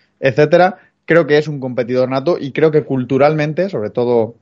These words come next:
en los países de habla hispana, como hemos hablado antes de Gasol y le hemos dado antes puntos por eso también,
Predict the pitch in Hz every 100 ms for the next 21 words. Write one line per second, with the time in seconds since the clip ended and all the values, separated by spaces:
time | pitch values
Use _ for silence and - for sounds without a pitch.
0 | _ _ _ _ _ _ _ _ - 160
1 | 147 147 127 - 139 147 143 135 123 120
2 | 131 143 185 139 120 131 131 123 123 127
3 | 123 117 117 131 117 120 120 123 117 117
4 | 120 117 - 113 117 113 113 127